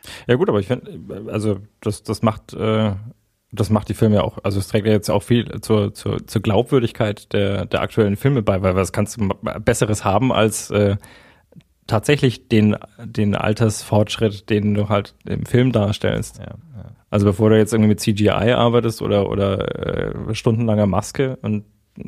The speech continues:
Speaker 1: die sehen halt so aus. Das ist ja auch okay.
Speaker 2: Ja, ja.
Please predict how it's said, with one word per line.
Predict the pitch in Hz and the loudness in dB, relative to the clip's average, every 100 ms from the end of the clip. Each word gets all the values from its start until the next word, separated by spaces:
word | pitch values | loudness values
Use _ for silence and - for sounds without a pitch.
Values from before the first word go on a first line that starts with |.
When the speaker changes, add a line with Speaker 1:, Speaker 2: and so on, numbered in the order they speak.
| - - | -14 -4
Speaker 1:
die | 110 | 0
sehen | 123 135 | 0 2
halt | 113 | 2
so | 113 | 2
aus. | 98 98 - | 2 -2 -6
Das | - 117 | -4 -2
ist | 110 | 2
ja | |
auch | 120 104 | 0 0
okay. | 110 117 135 - _ - _ _ _ _ _ _ _ 101 | -2 0 0 -2 _ -20 _ _ _ _ _ _ _ -14
Speaker 2:
Ja, | 92 - _ | -14 -14 _
ja. | - | -20